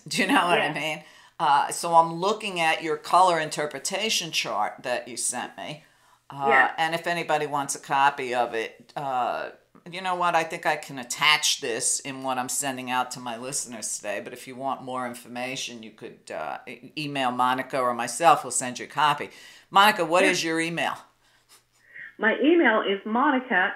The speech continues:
Speaker 2: M O N N I C A, the numbers eight eight eight at yahoo dot com. But my email address is also on my website,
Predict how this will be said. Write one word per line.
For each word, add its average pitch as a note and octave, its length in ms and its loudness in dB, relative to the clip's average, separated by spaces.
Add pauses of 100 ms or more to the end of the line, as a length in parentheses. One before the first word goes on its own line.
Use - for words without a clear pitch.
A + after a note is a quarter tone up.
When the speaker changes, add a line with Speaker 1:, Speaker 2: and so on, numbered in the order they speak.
Speaker 2:
M E3+ 320 -2
O G#3 300 2
N G3 320 0
N G3+ 300 -2
I F3 300 -2 (120)
C A3+ 300 -4
A, F3+ 460 -2 (640)
the F3 140 -6
numbers F#3 420 0 (160)
eight G3+ 540 -2
eight G3 340 0 (260)
eight F3+ 360 -2 (380)
at F3 180 0
yahoo F3 360 -2
dot E3+ 300 -6
com. D#3 380 -4 (800)
But - 320 -8
my A3+ 200 2
email C#4+ 260 4
address A#3+ 260 2
is G#3+ 120 -6 (100)
also G#3 460 0
on E3+ 260 0
my E3+ 100 -4
website, D#3 560 -4